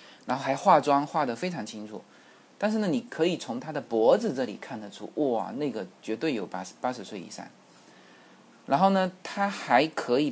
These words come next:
带你，他不仅仅是说在那边帮你讲解，还可以带你往哪一边走。我当时去的是这个冰川国家公园，他还可以带你，呃，就是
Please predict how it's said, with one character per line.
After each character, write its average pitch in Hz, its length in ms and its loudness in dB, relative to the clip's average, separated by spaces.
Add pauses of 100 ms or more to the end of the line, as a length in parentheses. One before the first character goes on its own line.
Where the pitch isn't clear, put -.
(100)
带 202 240 4
你， 110 400 -4
他 160 120 -2
不 220 120 -4
仅 151 220 -2
仅 120 160 -2
是 127 120 -6
说 123 200 -4
在 135 140 -4
那 131 100 -6
边 127 140 -2
帮 139 200 -2
你 107 80 -6
讲 95 340 -10
解， 127 260 -6 (520)
还 175 140 4
可 190 220 0
以 180 100 2
带 208 400 2
你 110 320 -4 (140)
往 104 280 -2
哪 104 200 -2
一 117 80 -4
边 139 380 -2
走。 98 280 0
我 87 180 -4
当 151 180 2
时 143 120 -6
去 147 180 -6
的 127 140 -2
是 110 480 -4
这 113 100 -10
个 113 80 -10
冰 160 160 -4
川 185 160 -2
国 113 120 -4
家 98 160 -8
公 104 180 -10
园， 69 160 -12 (340)
他 - 140 -2
还 220 80 2
可 202 80 -2
以 208 80 0
带 226 240 0
你， 113 180 -6 (160)
呃， 110 140 -12 (140)
就 151 100 -8
是 143 140 -10